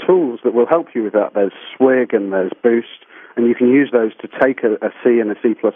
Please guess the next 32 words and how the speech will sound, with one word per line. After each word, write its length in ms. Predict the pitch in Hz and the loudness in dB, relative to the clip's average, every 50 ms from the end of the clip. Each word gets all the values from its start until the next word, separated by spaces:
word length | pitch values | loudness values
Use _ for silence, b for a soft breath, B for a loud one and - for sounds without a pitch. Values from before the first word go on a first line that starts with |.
| - - | -2 -2
plus 160 | 135 123 - _ | -2 -2 0 _
library 480 | 110 107 98 98 98 _ 101 98 98 92 B B B B B B B | -2 -2 -2 -2 -2 _ -4 -4 -4 -6 B B B B B B B
and 200 | 120 117 117 - | -2 -2 2 2
build 240 | 147 156 156 143 123 | 2 2 2 2 0
a 40 | |
wrapper 320 | 117 117 131 143 _ - 117 | 2 2 0 0 _ -2 0
layer, 200 | 107 101 101 - | 0 0 -2 -2
so 80 | - 113 | -2 -2
you 80 | 120 | -2
can 140 | - - 117 | 0 -2 -2
call 180 | - 117 113 113 | 0 2 2 2
it 80 | - | 0
from 160 | - - 104 101 - | 0 -4 -4 -2 0
C 100 | 110 104 - | -2 -2 0
sharp, 280 | - 110 98 101 95 _ - | 0 0 0 0 -2 _ -8
but 80 | 95 - - | -10 -2 0
so 60 | 113 | 0
you 180 | 113 113 110 | 0 0 -2
can 160 | - - 110 - | -4 -6 -8 -4
call 200 | - 110 110 104 | -2 0 0 0
it 80 | - | 0
from 140 | - 107 95 | -2 -4 0
Python. 320 | - 110 98 - - 107 - B B B B B B | 2 0 0 0 -4 -12 -12 B B B B B B
And 120 | 147 143 | -2 2
I 40 | - | 2
see 60 | 226 | 2
what 140 | 214 180 156 | 2 4 2
th-, 120 | 185 160 135 | 0 0 2
this 140 | 170 196 190 - | 0 0 0 0
multi-language 840 | 143 143 160 160 - - 151 127 127 123 127 135 123 120 120 110 - | -2 0 0 0 -2 -2 0 2 2 2 2 2 0 0 -2 0 -2
environment, 600 | 110 113 104 113 117 117 113 107 98 104 - - | -2 0 2 2 2 2 0 -2 -4 -8 -8 -8
this, 100 | 104 | -10